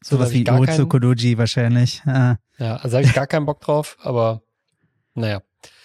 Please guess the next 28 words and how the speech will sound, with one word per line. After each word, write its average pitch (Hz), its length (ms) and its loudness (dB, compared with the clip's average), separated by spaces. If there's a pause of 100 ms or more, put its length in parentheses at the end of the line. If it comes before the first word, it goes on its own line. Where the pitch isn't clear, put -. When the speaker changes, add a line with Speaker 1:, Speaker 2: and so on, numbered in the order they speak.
(180)
Speaker 2:
Ja, 135 120 2
können 160 240 2
wir 190 140 4
sehr 175 180 2
gerne 180 200 2
ins 170 120 0
Auge 151 240 0
fassen. 147 540 0 (240)
Ähm, 139 1040 4
ich - 240 -6
kenn 151 220 4
ein 156 40 4
paar 151 260 0
O 151 100 0
V 135 220 0
As, 151 440 0
das - 200 -4
war 139 80 0
dann 139 120 0
immer 139 160 2
so 131 100 0
das 123 160 0
höchste 135 460 0
der 127 120 0
Gefühle 147 360 0
für 170 180 0
mich, 170 400 0 (220)
ähm, 147 640 2